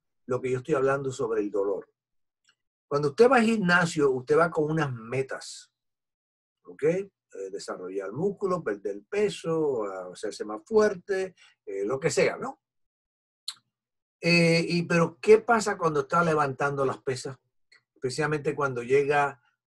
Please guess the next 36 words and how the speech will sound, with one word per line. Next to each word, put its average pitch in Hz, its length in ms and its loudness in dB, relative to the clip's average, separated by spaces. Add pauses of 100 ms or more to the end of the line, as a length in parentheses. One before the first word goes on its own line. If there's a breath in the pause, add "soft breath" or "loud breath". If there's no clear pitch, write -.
a, 123 600 4
a, 123 200 -2
empieza 135 400 -4
a 151 40 2
levantar, 151 800 4
eh, 120 240 -2
lo 131 100 0
que 131 80 -2
nunca 143 240 0
ha 151 40 4
levantado 139 500 4
antes, 139 260 0
más, 131 160 -2 (140)
más 131 240 -4
peso 139 340 0
que 131 160 -4
antes, 143 460 -4 (280 soft breath)
entonces 131 280 0
tiene 139 240 -2
que - 80 0
esforzarse 135 800 0
más. 135 420 -2 (480 loud breath)
<clears throat> 156 500 2
Lo 135 140 2
que 135 80 -2
ocurre 175 480 4
es, - 260 -2 (320)
<clears throat> - 260 2
perdón, 131 360 0 (1200 loud breath)
lo 185 180 4
que 185 80 2
ocurre 196 380 6
es 180 120 0
que 165 120 0
tiene 165 460 0
entonces 147 760 -4